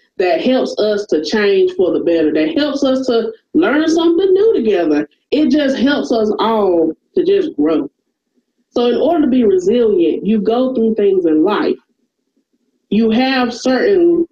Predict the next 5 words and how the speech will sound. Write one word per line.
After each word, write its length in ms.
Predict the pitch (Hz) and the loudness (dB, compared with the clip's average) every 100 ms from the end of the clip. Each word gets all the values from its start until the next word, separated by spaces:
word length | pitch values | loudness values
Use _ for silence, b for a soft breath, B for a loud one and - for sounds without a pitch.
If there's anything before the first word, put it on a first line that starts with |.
| _ _ _ _ | _ _ _ _
challenges 800 | - - 226 226 196 180 160 147 | -6 -4 -2 0 0 0 0 0
and 140 | 151 151 | 0 0
obstacles. 640 | 208 202 - - 160 - - _ _ _ _ - | 0 -2 -4 -2 -4 -4 -10 _ _ _ _ -2
Uh, 160 | 202 - | -2 0
look, 420 | 214 214 - - | 0 0 -2 -6